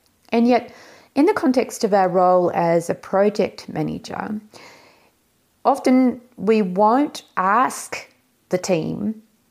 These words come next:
what their assumptions are. We, we might even have a team meeting in which we're discussing a problem, an issue that's arisen, or the next part of planning in the planning phase of our projects when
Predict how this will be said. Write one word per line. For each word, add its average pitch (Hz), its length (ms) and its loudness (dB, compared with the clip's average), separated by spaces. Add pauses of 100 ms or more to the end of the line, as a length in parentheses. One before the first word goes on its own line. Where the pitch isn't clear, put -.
(260)
what 196 180 0
their 202 140 4
assumptions 214 600 -4
are. 143 400 -8
We, 196 180 2
we 214 140 0
might 214 340 -2
even 202 240 0
have 196 180 -2
a 175 120 0
team 220 360 -2
meeting 247 380 0
in 160 100 -4
which 175 200 -8
we're 180 120 2
discussing 185 720 -2 (300)
a 185 100 -6
problem, 185 520 0
an 147 100 -4
issue 208 320 0
that's 165 240 0
arisen, 151 640 -4
or 175 440 2 (440)
the 185 160 -4
next 196 340 -4
part 196 300 0
of 165 240 -2
planning 190 420 -2
in 156 120 -4
the 156 60 -6
planning 190 400 -2
phase 170 440 -2
of 170 100 -2
our 160 140 0
projects - 760 -4
when 165 380 -4